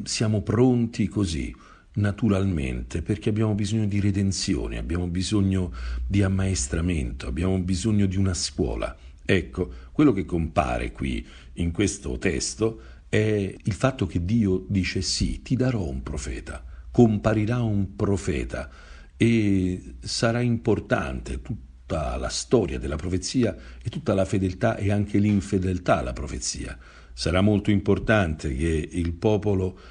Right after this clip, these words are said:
abbia dei profeti, ed ecco che compare nel Vangelo una cosa che va segnalata ed è molto importante. Quello che verrà raccontato è il primo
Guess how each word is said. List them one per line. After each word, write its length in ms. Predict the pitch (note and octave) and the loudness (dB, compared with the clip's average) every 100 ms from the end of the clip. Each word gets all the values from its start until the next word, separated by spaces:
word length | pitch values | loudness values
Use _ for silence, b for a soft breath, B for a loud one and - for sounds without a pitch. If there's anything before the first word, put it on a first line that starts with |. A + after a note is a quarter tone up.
| B - | B 0
abbia 580 | G2+ G2 D#2+ C#2 C2 D2 | 2 2 -2 -2 -2 -2
dei 220 | D#2+ D2+ | -2 -2
profeti, 540 | D#2 D#2 - A1+ - | -4 -6 -6 -4 0
ed 60 | A#2 | 0
ecco 200 | C#3+ A2+ | 2 0
che 160 | G2 | 0
compare 760 | - G#2+ G2+ - A2 A2+ G2+ - B B B - | 0 2 2 -2 -4 -4 -4 -8 B B B -8
nel 260 | - G#2 G2+ | -2 0 0
Vangelo 600 | F#2+ F#2 B1+ A#1 F2 F2+ | 0 -2 -2 -2 -2 0
una 160 | B2+ B2 | 0 2
cosa 460 | D#2+ E2 E2+ D#2+ - B B B | 0 -2 -2 -6 -8 B B B
che 260 | G#2+ G2+ - | -4 -2 0
va 320 | G#2+ G2 - | 2 2 -2
segnalata 920 | - - F2 F2 F2+ E2+ F#2 F2+ - - | -6 -2 0 0 0 -2 -2 -4 -6 -6
ed 220 | - F2 | -4 0
è 40 | G2 | 2
molto 380 | G2 G2 E2+ | 4 2 2
importante. 880 | F2+ E2+ D#2+ - - G#1 - - - - - - - | -4 -2 -4 -2 -4 -4 -8 -10 -12 -12 -16 -16 -16
Quello 360 | - E3+ D3+ G2 | 2 4 4 0
che 300 | E2 D2 - | -2 -4 -2
verrà 300 | F2 E2+ G2+ | -2 2 2
raccontato 840 | F#2 - C#2+ C#2 - - - F2+ | 0 -2 -4 -2 -2 -2 -4 0
è 220 | G#2+ G2+ - | 0 2 2
il 220 | A#2+ A#2 | 2 0
primo 640 | - D3 D#3 C#3+ C#3 C#3 | 0 0 2 2 0 -4